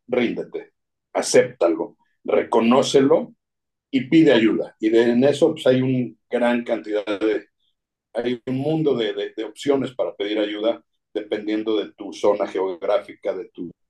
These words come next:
nivel socioeconómico, de tus posibilidades, de la gravedad de la enfermedad, de la edad del paciente, pero tienes que empezar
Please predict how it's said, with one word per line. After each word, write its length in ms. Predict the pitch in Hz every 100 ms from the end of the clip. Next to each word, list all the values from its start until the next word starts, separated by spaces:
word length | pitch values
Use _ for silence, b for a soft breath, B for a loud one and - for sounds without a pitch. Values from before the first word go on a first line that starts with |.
| _ _ 87 85 80
nivel 400 | 87 92 95 - -
socioeconómico, 1900 | - - _ - - - - 95 - 101 104 104 101 101 101 - 95 98 b b b
de 220 | - 117 117
tus 200 | 113 -
posibilidades, 1000 | 107 107 98 92 92 101 110 - 104 -
de 120 | 120
la 160 | 127 120
gravedad 560 | 113 98 90 120 143
de 120 | 127
la 100 | 107
enfermedad, 540 | 95 104 - 98 110 113
de 80 | 113
la 140 | 101 101
edad 260 | 120 151 151
del 120 | - -
paciente, 580 | - 117 120 120 151 - _ _ _ _
pero 200 | - 160
tienes 240 | 160 214 -
que 80 | 196
empezar 420 | 165 196 202